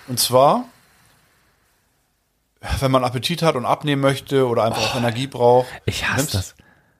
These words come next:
Speaker 2: Das,
Speaker 1: was?
Speaker 2: das bremst so auf der Zunge. Also Magerquark, wenn du
Speaker 1: Nicht,
Speaker 2: machst
Speaker 1: ich hab niemals pur. Pur kann ich das nicht essen. Das ist ja, du nimmst einen Esslöffel.
Speaker 2: Aber es bringt ja auch nichts, wenn du es mit, mit Sahne vermischt.
Speaker 1: Nein.
Speaker 2: <laughs> Du kannst auch gleich
Speaker 1: Was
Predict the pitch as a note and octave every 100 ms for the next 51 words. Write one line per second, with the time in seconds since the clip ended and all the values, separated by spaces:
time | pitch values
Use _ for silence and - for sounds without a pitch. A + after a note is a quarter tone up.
0 | _ - A#2 A2 B2+ B2 - A#2+ F3+ -
1 | - D#2+ F2 G2 - - F#2+ F#2+ - A#2
2 | A#2 B2+ D#3 F3 - - C#3 C#3 C#3 -
3 | D#3 A3 - A2+ B2+ A#2 C3+ G#3+ G#3 F#3+
4 | F#3+ - - E3 A#2+ G2+ - _ _ E3
5 | E3+ C#3+ C#3+ B2+ - A2 G2 - F#2+ F2
6 | _ _ - A2+ - A#2 G#2+ G2+ - _
7 | A#2 C3 - A#2+ C#3 C#3+ C3+ C3 C3 D#3
8 | E3 G3 - A#2+ A#2+ - C3 D3+ D3 C#3
9 | C3+ C#3 C3 - B2+ B2 B2 A#2 A#2+ B2
10 | C#3 - G2+ G2+ F#2 - C3+ C3 B2+ C3
11 | C#3+ D#3+ C#3 A2 A2+ F#3 - G3+ - D#3
12 | E3+ - E3 - D#3 C3 D#3 F3+ F#3+